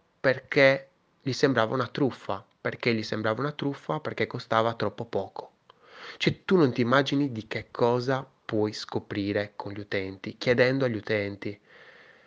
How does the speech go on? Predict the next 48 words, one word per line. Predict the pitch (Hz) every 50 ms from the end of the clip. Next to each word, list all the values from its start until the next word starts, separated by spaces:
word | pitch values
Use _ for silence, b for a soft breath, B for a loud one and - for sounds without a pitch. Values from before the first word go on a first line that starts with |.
| B B B _
E | - 139 139
veramente | 147 160 165 165 175 190 190 175 139
se | - - 139
tu | - -
non | 202 175 147
glielo | 131 135 139 135
chiedi, | 135 - - 143 127 107 98 101 101 98 98 101 _ _ _ _ B B B B B B B B B B B B B B B B B
guarda | - 139 156 170 175 165 165 165 180 185 190 190 - _ _ _ _ _
che | - 143 135 - _ _ _
rischi | - 139 143 156 151 - 151
di | 135
fare | 127 - 135 131
una | 127 120 120
cazzata | - 120 - - 131 131 131 123
gigante, | 113 120 113 123 120 117 107 104 101 92 - 104 101 104
perché | _ - 120 - _ - 135 117 113
per | - - 107
un | 101 104 101
debito | 98 107 131 156 170 - - 175 -
tecnico, | _ - 147 147 147 143 143 - 120 113 107 - 110 -
per | - 113 110
una | 120 131 135 135
cazzata | - 147 143 - - 143 151 151 170
di | 170 170
uno | 180 180
sviluppatore, | 165 170 175 170 175 170 180 175 170 - 127 120 123 123 123 123 123 123
perché | - 131 123 120 - 123
magari | 127 127 131 131 135 143 156 160 165 170 165 _ _
tu | - 151 156 160 165
hai | 160 160
il | 156 139
tuo | - 151 143
business | 135 135 147 151 143 131 135 135 127 -
model | 135 131 131 135 135 131 131 127
e | 127
vuoi | 120 120 127 123
andare | 123 123 123 131 135 131 123
in | 127 123
quella | - - 151 147 156 160 156 151 147 143
direzione | 139 143 139 143 135 - - - 147 143 139
lì | 151 151
perché | 151 147 139 135 - 135 135 _ _
tu | - 156 156 151
hai | 143 131
la | 131 127
verità | 120 120 120 117 113 - 113
in | 104 104 104 101
tasca, | 113 107 107 110 113 - - - 143 147 151